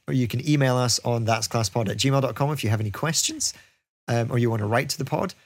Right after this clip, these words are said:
We have new episodes up all at the same time on a Monday.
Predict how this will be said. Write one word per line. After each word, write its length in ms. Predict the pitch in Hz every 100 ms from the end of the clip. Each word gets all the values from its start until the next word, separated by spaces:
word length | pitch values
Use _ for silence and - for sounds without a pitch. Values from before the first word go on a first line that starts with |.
| _ _ _ _
We 540 | 131 139 127 123 127 139 -
have 240 | 131 120
new 100 | 220
episodes 380 | 123 - 120 110
up 160 | 123 -
all 140 | - 180
at 60 |
the 60 | 143
same 220 | - 120
time 260 | 110 117 117
on 100 | 110
a 40 |
Monday. 540 | 113 151 143 139 135